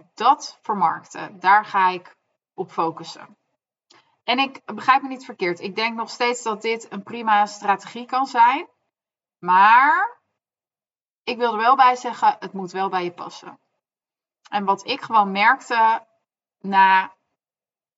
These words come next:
een half jaar, drie kwart jaar of zo, is dat ik, ehm,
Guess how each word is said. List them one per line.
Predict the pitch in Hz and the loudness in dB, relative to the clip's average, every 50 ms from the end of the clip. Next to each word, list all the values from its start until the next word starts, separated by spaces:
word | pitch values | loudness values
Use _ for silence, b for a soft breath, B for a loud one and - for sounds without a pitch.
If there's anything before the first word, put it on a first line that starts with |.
| _ _ | _ _
een | - 180 | -10 -6
half | 170 170 180 202 - | -2 -2 -2 -2 -2
jaar, | - 202 202 202 | 0 2 2 2
drie | 196 196 202 196 | 0 -4 -14 -10
kwart | - 190 175 - | -10 -12 -10 -6
jaar | - 175 170 175 190 220 220 | -2 0 2 2 2 0 -2
of | 226 | -8
zo, | - - 240 240 254 285 320 - - _ _ _ _ | -10 -8 -6 -4 -4 -4 -4 -6 -14 _ _ _ _
is | - 196 185 - - | -16 -14 -14 -12 -6
dat | - 202 202 - | -6 -6 -4 -4
ik, | 202 196 190 196 - | -6 -8 -8 -6 -4
ehm, | 202 190 185 180 180 175 180 | -2 2 2 2 2 0 -4